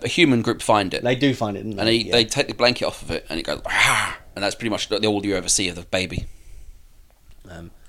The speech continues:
Speaker 2: very strange. Very strange. Um, anything else? Any, like, that you picked at?
Speaker 1: Um, no, just a lot of the villages on the,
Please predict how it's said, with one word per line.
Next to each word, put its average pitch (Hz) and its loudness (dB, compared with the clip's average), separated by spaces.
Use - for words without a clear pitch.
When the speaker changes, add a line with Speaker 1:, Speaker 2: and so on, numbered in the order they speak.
Speaker 2:
very 139 6
strange. 90 -6
Very 110 -4
strange. 90 -2
Um, 101 -6
anything 127 2
else? - -2
Any, 117 -2
like, 98 -6
that 113 -4
you - 2
picked - -8
at? 131 -2
Speaker 1:
Um, 98 -4
no, 147 6
just 110 -2
a 120 2
lot 101 8
of 101 4
the 101 -6
villages 107 0
on 101 2
the, 104 0